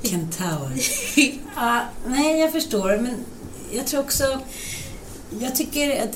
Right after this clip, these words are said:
Speaker 1: det är samma sak när man skaffar barn, en ny kull, så känner man så här, man känner sig så, vad ska jag säga,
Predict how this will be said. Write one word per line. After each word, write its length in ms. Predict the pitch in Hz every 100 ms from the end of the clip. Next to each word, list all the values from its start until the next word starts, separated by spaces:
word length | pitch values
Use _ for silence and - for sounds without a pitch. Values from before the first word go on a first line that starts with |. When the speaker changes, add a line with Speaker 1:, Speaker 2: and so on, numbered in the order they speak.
| 208
Speaker 1:
det 80 | 240
är 40 |
samma 300 | - 254 233
sak 320 | 220 226 208
när 80 | 220
man 120 | 220
skaffar 360 | 220 220 233 214
barn, 520 | 320 285 156 165 180 190
en 100 | 202
ny 340 | 214 240 214 180
kull, 340 | - 202 139 151
så 160 | -
känner 280 | - 196 190
man 160 | 190 180
så 120 | 185
här, 240 | 175 165 160 - - - -
man 140 | 202
känner 280 | 220 214 214
sig 320 | 202 208 196
så, 260 | - - 202 185 175 170 165 165 - - - - - - - -
vad 80 | 202
ska 80 | 214
jag 60 |
säga, 180 | -